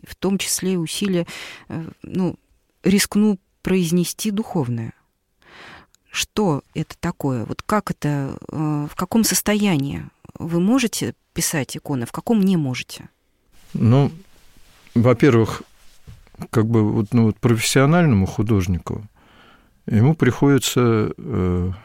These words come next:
Speaker 2: писать иконы в любом состоянии. Хочет он, не хочет, расположен, не расположен. И там есть ли у него какое-то там умиление,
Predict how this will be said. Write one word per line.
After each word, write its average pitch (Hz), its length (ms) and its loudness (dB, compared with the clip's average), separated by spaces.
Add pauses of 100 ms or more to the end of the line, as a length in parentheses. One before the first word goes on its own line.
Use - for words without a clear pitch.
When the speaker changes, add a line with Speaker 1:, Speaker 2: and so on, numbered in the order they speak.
(240)
Speaker 2:
писать 107 460 0
иконы 151 460 0 (260)
в 92 160 -4
любом 127 300 0
состоянии. 95 840 -2 (440)
Хочет 143 540 2
он, 113 320 0
не 139 120 4
хочет, 123 520 -2
расположен, 131 760 2 (140)
не 139 120 0
расположен. 113 720 2 (520)
И 113 100 0
там 123 260 4
есть 139 300 2
ли 120 60 6
у 117 60 6
него 110 240 6
какое-то 107 540 0
там 95 260 0 (680)
умиление, 113 760 6